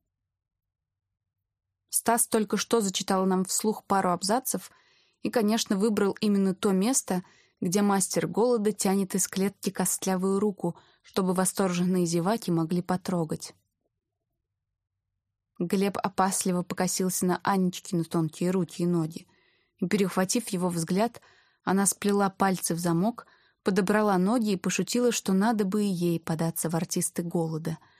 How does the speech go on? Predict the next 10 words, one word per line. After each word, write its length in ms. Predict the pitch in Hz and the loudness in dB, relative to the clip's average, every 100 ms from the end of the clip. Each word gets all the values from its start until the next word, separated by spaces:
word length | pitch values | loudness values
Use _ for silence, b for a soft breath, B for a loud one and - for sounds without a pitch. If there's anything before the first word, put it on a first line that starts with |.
| b b b | b b b
Уж 180 | 208 - | -6 0
она 220 | 190 185 | 2 2
бы 120 | 208 | 2
заработала 600 | 220 208 180 180 185 196 190 | 0 2 2 0 -2 -2 -4
кучу 400 | - 233 - 180 | -4 -6 -4 -4
денег. 540 | 160 156 156 - _ _ _ _ _ _ _ _ _ _ _ _ _ _ _ _ _ _ _ _ _ _ _ _ _ _ _ _ _ _ _ | -2 -2 -4 -8 _ _ _ _ _ _ _ _ _ _ _ _ _ _ _ _ _ _ _ _ _ _ _ _ _ _ _ _ _ _ _
А 60 | 202 | -2
я 140 | 208 | 2
не 120 | 240 | 2
поняла, 540 | 240 240 247 233 180 | 0 0 0 0 -2